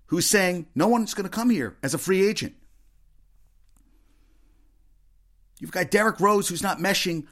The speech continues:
with the future, Mister Porzingis, the future of the franchise.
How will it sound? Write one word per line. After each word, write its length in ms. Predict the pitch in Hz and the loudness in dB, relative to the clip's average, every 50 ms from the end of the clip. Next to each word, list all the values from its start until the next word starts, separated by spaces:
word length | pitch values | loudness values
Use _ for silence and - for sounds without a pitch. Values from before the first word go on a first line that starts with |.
| _ _ - | _ _ -2
with 180 | 127 147 147 | -2 -2 0
the 80 | - - | -2 -6
future, 680 | - - - 226 277 262 - - 156 127 87 - - - - - - _ _ _ _ _ _ _ _ _ _ _ _ _ _ _ _ _ _ - _ _ _ _ - | -4 0 2 4 4 4 4 2 2 2 0 -2 -8 -14 -20 -20 -20 _ _ _ _ _ _ _ _ _ _ _ _ _ _ _ _ _ _ -20 _ _ _ _ -4
Mister 220 | - 147 143 - 160 | -2 -2 0 -2 -4
Porzingis, 720 | - - 147 139 - 127 113 101 - 65 - - - - - _ - | 0 0 0 2 2 0 -2 -4 -4 -8 -14 -16 -16 -18 -16 _ -6
the 80 | 156 - | -6 -4
future 360 | - - 226 - - - 123 | -2 -2 -2 -2 -2 -4 -4
of 80 | 104 | -4
the 60 | 101 107 | -4 -6
franchise. 720 | - - 117 107 98 - - 73 50 - - - - - | -6 -4 -6 -6 -6 -6 -10 -10 -12 -14 -18 -20 -20 -20